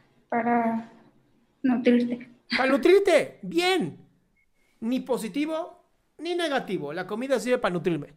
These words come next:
Speaker 2: Cada vez que comas es,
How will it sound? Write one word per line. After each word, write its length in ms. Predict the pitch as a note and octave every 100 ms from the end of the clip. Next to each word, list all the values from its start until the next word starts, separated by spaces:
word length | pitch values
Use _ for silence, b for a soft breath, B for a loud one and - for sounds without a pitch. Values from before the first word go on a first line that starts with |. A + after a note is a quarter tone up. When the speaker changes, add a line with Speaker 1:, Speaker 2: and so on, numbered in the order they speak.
| _ _ _ _ _ _ _ _ _ _ _ _ _ _ _ _ _ _ _ _ _ _ _ _ -
Speaker 2:
Cada 240 | C#4 C#4
vez 160 | B3 A#3+
que 120 | A3
comas 340 | G3+ A#3 B3+ G#3
es, 280 | A#3+ G#3+